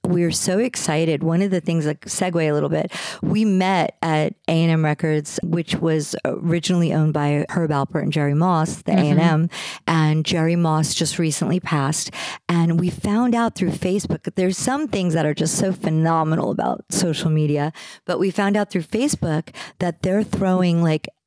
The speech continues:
Speaker 1: an extended memorial for Jerry Moss on the lot, which is now owned by Jim Henson and Henson Studios. They're having, like, a reunion for everyone
Speaker 2: Uh-oh.
Speaker 1: who's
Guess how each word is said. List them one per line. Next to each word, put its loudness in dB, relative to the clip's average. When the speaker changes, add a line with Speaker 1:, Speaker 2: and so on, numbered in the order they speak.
Speaker 1:
an 2
extended 0
memorial 2
for -2
Jerry 2
Moss 2
on 4
the 4
lot, 2
which 0
is -2
now 4
owned 2
by 0
Jim 0
Henson 2
and 2
Henson 0
Studios. 0
They're -2
having, 2
like, 0
a 0
reunion 0
for -4
everyone 4
Speaker 2:
Uh-oh. 4
Speaker 1:
who's 2